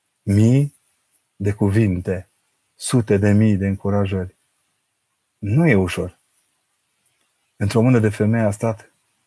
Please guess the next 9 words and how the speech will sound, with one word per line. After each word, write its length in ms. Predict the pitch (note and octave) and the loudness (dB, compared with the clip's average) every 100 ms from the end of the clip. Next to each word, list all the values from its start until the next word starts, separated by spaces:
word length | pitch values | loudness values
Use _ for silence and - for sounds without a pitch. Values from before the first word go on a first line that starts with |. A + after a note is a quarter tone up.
| _ | _
sub 220 | - - G2+ | -10 -4 -2
ochii 220 | A#2 G#2 | 0 -2
noștri, 500 | F#2 F2+ - G2 - _ _ _ _ _ | -2 -6 -10 -14 -14 _ _ _ _ _
atâta 320 | G#2 G#2 A#2 | -8 -2 -2
har 240 | G#2 A2+ | -2 -2
încât 460 | A2+ G2+ G#2+ G#2 - _ - - _ | -2 -2 -4 -6 -12 _ -20 -20 _
Dumnezeu 420 | - G#2 G#2 G2+ G#2+ | -4 0 0 0 -2
cred 240 | G#2 G2 | -4 -6
că 320 | G2 F#2+ G#2+ | -8 -8 -10